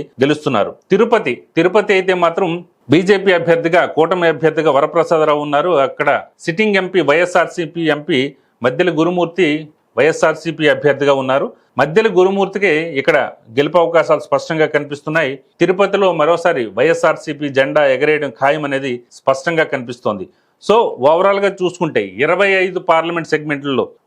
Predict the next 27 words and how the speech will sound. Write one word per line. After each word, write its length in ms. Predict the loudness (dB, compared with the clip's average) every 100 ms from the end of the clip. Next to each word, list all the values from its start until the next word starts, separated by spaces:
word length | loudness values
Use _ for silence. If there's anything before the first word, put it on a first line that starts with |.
| _ 0
కేవలం 360 | 2 2 0 -4 -4 0
మూడు 200 | 0 2
మాత్రమే 340 | 0 0 -4 -2 0
టైట్ 200 | -2 0
ఫైట్లో 280 | -2 0 0 0
ఉన్నాయి. 260 | 0 -2 -4 -8 _ -6 -2
జనసేనకి 500 | 0 0 -2 0 -2 -2
రెండు, 180 | 2 2 2
అలాగే 220 | 2 -2 -2
తెలుగుదేశం 460 | -2 0 0 -2 -2
పార్టీకి 280 | -2 -2 -2 -2
పదకొండు, 380 | 0 -2 -2 -2 0
బీజేపీకి 600 | 0 2 0 -2 -6 -10 -14 _ -8
ఒక 100 | -2 -2 0
మూడు 180 | 2 4
వరకు 200 | 2 2 -2
వచ్చే 140 | 0 0
అవకాశం 320 | 2 -2 -2 -4
అయితే 120 | -4 -4
ఉంటుంది. 280 | -8 -8 -10 -10 _ _ 0
వైఎస్ఆర్సీపీకి 880 | 0 2 0 0 -2 -4 -4 -2 -2 -4 _ _ _ 0
ఏడు 160 | 2 2 -2
నుంచి 180 | -2 0
ఎనిమిది 240 | 0 0 2
వరకు 200 | 2 2 2 2
అవకాశం 340 | 2 -2 -2
అయితే 140 | -2